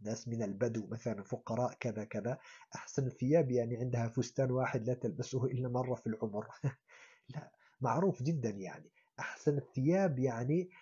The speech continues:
هي بال-، بالنسبة، على الأقل، أنا لا أتكلم هنا حول مقصود المخاطب، وإنما أتكلم حول فهم المخاطب على الأقل، حتى كما يقال لا ندخل في،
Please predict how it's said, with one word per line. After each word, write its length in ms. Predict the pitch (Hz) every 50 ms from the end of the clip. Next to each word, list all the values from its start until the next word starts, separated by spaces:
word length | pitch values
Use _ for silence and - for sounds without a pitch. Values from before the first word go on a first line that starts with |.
| - - _ -
هي 500 | - 131 147 147 139 135 127 127 - -
بال-، 560 | 120 113 107 101 123 123 113 - - 127 113 95
بالنسبة، 500 | 98 101 113 131 180 220 - - - -
على 200 | 110 113 139 214
الأقل، 360 | 269 277 - - - - 175 - - -
أنا 160 | 113 110 123
لا 220 | 131 147 151 -
أتكلم 420 | 131 - - - - 127 120 120 123
هنا 200 | 123 120 123 117
حول 360 | - - 127 123 117 117 117
مقصود 500 | 113 - - - - 135 127 123 113 110
المخاطب، 1400 | 98 95 92 90 92 92 92 95 - - - - 117 113 110 107 104 104 98 90 - _ - 147 175 165 127 117 - -
وإنما 640 | - 127 95 113 135 127 127 120 120 127 127 123 -
أتكلم 480 | - - - 113 - 131 127 123 127 123
حول 320 | - - 113 107 107 107
فهم 280 | - - 120 120 131 143
المخاطب 640 | 160 156 151 156 - 165 160 151 - - 101 95 -
على 160 | 90 104 107
الأقل، 340 | - 98 - - - - -
حتى 380 | - - 113 - _ - 127
كما 240 | 117 - 127 120 123
يقال 320 | 123 117 - - 110 104 104
لا 100 | 120 131
ندخل 260 | 127 - - - 117
في، 220 | - - 110 85